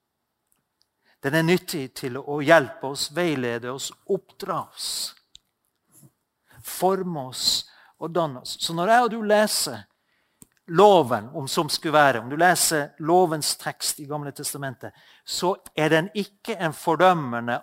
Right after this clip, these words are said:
anklagende røst, men det er en fostrende røst inn i mitt og ditt liv. Den er ikke der for å dømme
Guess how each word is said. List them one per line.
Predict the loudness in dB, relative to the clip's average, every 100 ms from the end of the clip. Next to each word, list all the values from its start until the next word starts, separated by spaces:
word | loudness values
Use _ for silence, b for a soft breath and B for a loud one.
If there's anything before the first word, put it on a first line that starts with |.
| -2
anklagende | -2 -4 -2 0 0 -4 -4
røst, | -2 -4 -8 B B B B
men | -4 -2 2
det |
er | 0 0
en | -8
fostrende | -10 -4 -4 -4 -4 -2 0 0
røst | 0 -2 -4 -4 -6 _ _ _ _ _ _ _ _ _ _ _ _ _
inn | -6 -4
i | -2
mitt | -4 -2
og | -4
ditt | -4
liv. | -6 -8 -16 -20 _ _ _ _ _ _ _ _ _ _ _ _ _ _ -2
Den | 0
er | -2
ikke | 0 6
der | 6 6
for | 2 2
å |
dømme | 4 4 4